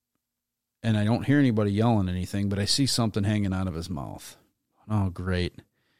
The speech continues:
He borrowed somebody's bluegill. So I,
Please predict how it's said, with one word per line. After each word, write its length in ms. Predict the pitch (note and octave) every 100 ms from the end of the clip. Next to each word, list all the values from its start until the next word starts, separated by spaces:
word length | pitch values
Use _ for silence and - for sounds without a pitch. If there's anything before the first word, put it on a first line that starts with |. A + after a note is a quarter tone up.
| _ _ _ _ -
He 80 |
borrowed 460 | G#2 G2+ G#2+ A2 F#2
somebody's 460 | - G#2+ G#2+ G2+ F2
bluegill. 560 | G#2 G#2 F#2+ F#2+ F2 - _ _ _ _ _ _ _ _ _ _ _ _ _
So 300 | - A#2+
I, 60 | A#2